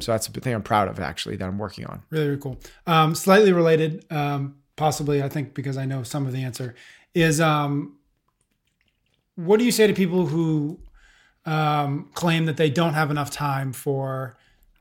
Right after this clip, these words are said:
Speaker 2: family dinners or starting a business or training, getting to the gym, et cetera?
Speaker 1: Okay, this is gonna be a really tactical one.
Speaker 2: Yeah.
Speaker 1: Um, it's something I talked about recently as well,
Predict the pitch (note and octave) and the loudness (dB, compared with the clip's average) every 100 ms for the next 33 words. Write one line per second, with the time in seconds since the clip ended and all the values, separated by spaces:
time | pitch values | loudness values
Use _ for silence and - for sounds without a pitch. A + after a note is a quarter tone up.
0 | _ _ - C3+ C3+ E3 E3+ D#3+ D3 A#2+ | _ _ -10 -8 -2 2 2 2 0 -2
1 | A3 D#3 C#3 C#3 C3 C3 - - A#2+ B2 | -6 -4 -4 -4 -6 -6 -10 -10 -10 -6
2 | A#2 E3+ C#3 D3 C#3 - C3 B2+ B2 - | -2 -2 0 -2 -4 -8 -6 -6 -6 -2
3 | E3 D3 C#3+ C#3 C3+ C#3 C3 B2 C#3+ C#3+ | 0 0 0 -2 -2 -4 -4 -4 -2 -2
4 | C3+ E3+ C3+ - C#3+ D3 _ _ - A2+ | -4 -6 -12 -14 -16 -20 _ _ -6 -2
5 | A2 G2 C3 D3+ D3+ C3 C3 B2+ A2 A2+ | -2 0 0 2 4 4 4 4 2 0
6 | F#2+ - A2 B2 - D#3 D#3+ - - _ | 0 -2 -10 -10 -10 -12 -12 -16 -20 _
7 | _ _ A#2 A2+ G#2+ G#2+ G2+ F#2+ _ _ | _ _ 0 2 2 0 -2 -8 _ _
8 | _ _ _ A#2+ C3+ B2 A2 B2 - A2+ | _ _ _ -4 0 0 0 0 0 0
9 | G#2+ G#2+ A2 G#2+ G2 F2+ F2 | 0 -2 -2 -2 -2 -4 -4